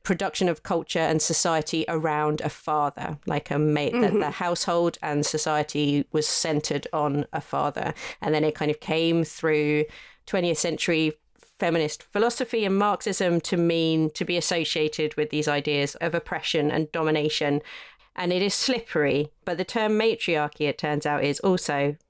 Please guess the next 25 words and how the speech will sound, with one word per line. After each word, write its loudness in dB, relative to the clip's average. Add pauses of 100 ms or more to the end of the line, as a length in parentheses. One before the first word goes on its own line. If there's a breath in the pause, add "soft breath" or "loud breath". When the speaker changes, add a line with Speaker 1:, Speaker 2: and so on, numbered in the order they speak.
(140)
Speaker 1:
very, 2
very 0
slippery. 0 (220 loud breath)
Speaker 2:
<laughs> -2
Speaker 1:
And 2 (360)
the 0 (460)
ideas 2 (120)
of 0 (160)
where 2 (120)
patriarchy -2
came 2
from 0 (100)
and 0 (400 loud breath)
whether 0
it -2
was 0
preceded 0
by 0
a 2
matriarchy 0 (340 loud breath)
are 0
kind -2
of -4
the 2
root 0